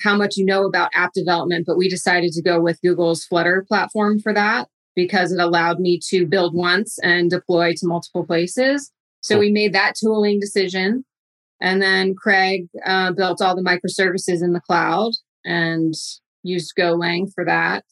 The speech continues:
Speaker 1: primarily. There's some Java in there. So yeah, we picked the tools and then built the interface, and now we're,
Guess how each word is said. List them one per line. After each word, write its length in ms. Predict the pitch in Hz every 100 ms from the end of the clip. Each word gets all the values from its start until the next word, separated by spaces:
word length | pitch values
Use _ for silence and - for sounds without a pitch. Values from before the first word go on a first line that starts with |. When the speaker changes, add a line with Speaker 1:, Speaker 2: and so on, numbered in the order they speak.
| - _ _ _ _
Speaker 1:
primarily. 540 | 202 185 170 165 165 180
There's 180 | 185 -
some 120 | 175
Java 380 | 170 160 160 165
in 120 | 160
there. 340 | 151 156 190 _ _ _ _ -
So 120 | 285
yeah, 180 | 302 202
we 140 | 208
picked 240 | 226 247 -
the 120 | 240
tools 380 | 240 226 262 240
and 160 | 208 208
then 200 | 208 180
built 220 | 185 190
the 60 | -
interface, 840 | - 196 208 214 208 233 - - -
and 520 | 185 180 180 180 180 180 - - - _ _ _
now 240 | 190 180 180
we're, 280 | 190 190